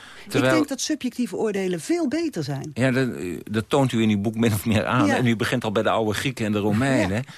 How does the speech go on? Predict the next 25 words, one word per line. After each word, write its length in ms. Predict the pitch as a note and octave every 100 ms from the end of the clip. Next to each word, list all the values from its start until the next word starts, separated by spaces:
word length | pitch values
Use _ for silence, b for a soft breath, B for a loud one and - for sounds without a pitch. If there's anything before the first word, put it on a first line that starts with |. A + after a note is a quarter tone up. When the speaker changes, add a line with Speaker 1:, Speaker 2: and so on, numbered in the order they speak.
| B -
Speaker 1:
Dat 220 | C#3 C#3+
die, 320 | C#3+ C3 - _
eh, 320 | B2 A#2 A2+
Speaker 2:
Dat 160 | C#3+ B3+
ook 100 | C4
al 100 | C4
zei 240 | F3 D#3
je. 80 | D3 B2+ -
Speaker 1:
Ja, 180 | - -
dat 120 | B3
die 100 | B3+
Speaker 2:
<laughs> 0 |
Ja. 80 | D4
Speaker 1:
ook 100 | G#3+
zei, 360 | A#3 D3 C3 - B B
die, 260 | B2 C3+ -
die, 280 | A2 B2 B2
die 180 | G#2 G#2+
pathos, 640 | C3+ E3+ D#3+ A#2+ G#2 C#3
hè, 180 | A2+ C3+
onze 300 | - B2+ -
Speaker 2:
Ja. 140 | - A#3+
Speaker 1:
emotie, 420 | F3 D3+ A2 A#2+
die, 300 | D#3+ D#3+ -
die 300 | D3 D3